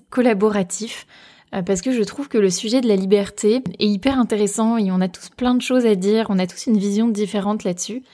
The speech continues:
Du coup, j'ai demandé à plusieurs personnes de me donner leur avis, euh, de me donner leur définition de la liberté. Parce que, euh, bien souvent, quand on demande aux entrepreneurs pourquoi ils se sont lancés dans l'entrepreneuriat,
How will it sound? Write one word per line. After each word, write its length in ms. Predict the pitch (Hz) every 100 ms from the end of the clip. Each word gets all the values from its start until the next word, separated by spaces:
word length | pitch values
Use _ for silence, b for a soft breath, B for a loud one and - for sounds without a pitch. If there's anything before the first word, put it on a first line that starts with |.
| B B B -
Du 140 | 202 226
coup, 100 | 320
j'ai 120 | 240
demandé 260 | 208 208
à 40 | 202
plusieurs 360 | 247 247 285
personnes 500 | 262 240 - 240 240 -
de 160 | 185 208
me 80 |
donner 240 | 196 214 285
leur 160 | 247
avis, 260 | 214 202 202 B B B B B 208
euh, 120 | 190
de 120 | 180
me 60 | 190
donner 220 | 208 269
leur 320 | 226 254 262
définition 580 | 233 - 220 208 - 233
de 100 | 214
la 140 | 185
liberté. 520 | 196 214 208 - 208 b b b b b b -
Parce 240 | 202 185 -
que, 440 | 277 285 269 -
euh, 140 | 190
bien 240 | 175 180 262
souvent, 400 | - 233 226 202
quand 260 | 240 190
on 140 | 202 196
demande 440 | 190 226 269 254
aux 200 | 196 196
entrepreneurs 600 | 196 196 202 226 240 262 -
pourquoi 300 | 220 247 269
ils 80 | 208
se 140 | 202
sont 180 | 185 196
lancés 400 | 196 202 254 254
dans 160 | 208 196
l'entrepreneuriat, 720 | 185 180 185 208 196 196